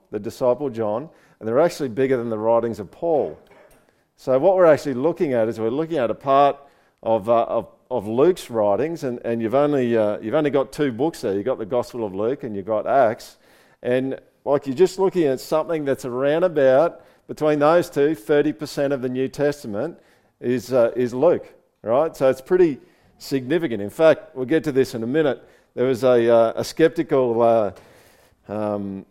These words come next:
archaeologist called, uh, William Ramsay, uh, years and years ago. And he, he said this. He, he said, "I'm gonna go down to the Middle East 'cause if I can prove Luke wrong in the Gospels and in Acts, we get rid of Jesus and we get rid of the early church, and it's pretty much done for Christianity."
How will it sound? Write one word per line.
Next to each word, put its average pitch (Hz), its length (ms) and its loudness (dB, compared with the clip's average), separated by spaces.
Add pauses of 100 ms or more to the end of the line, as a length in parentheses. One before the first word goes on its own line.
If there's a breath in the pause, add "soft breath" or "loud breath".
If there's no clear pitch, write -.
(460)
archaeologist 143 880 2
called, 120 300 -2
uh, 107 180 2
William 127 420 -2
Ramsay, 131 580 -2 (480)
uh, 101 440 -6 (640)
years 139 320 2
and 107 120 -6
years 120 240 0
ago. 90 340 -4 (240)
And 107 180 -4
he, 165 320 2
he 175 160 2
said 165 260 2
this. 143 320 2
He, 131 260 -6
he 143 200 0
said, 139 380 2 (360 soft breath)
"I'm 151 160 2
gonna 180 180 2
go 151 200 6
down 151 220 2
to 151 60 -4
the 131 100 -4
Middle 147 360 4
East 127 160 0
'cause 123 160 -2
if 127 120 -2
I 135 100 4
can 135 160 -2
prove 151 320 2
Luke 151 260 4
wrong 139 340 4
in 147 100 0
the 143 60 0
Gospels 143 680 2
and 131 120 -2
in 135 180 -2
Acts, 160 420 0
we 131 100 -2
get 139 220 2
rid 143 120 2
of 117 120 -2
Jesus 165 440 2
and 147 80 -6
we 135 60 -4
get 139 220 0
rid 135 120 0
of 127 60 -4
the 127 120 2
early 127 200 2
church, 131 460 0
and 110 80 -6
it's 113 140 -6
pretty 147 200 -4
much 135 300 -2
done 127 240 2
for 123 100 -14
Christianity." 131 640 -4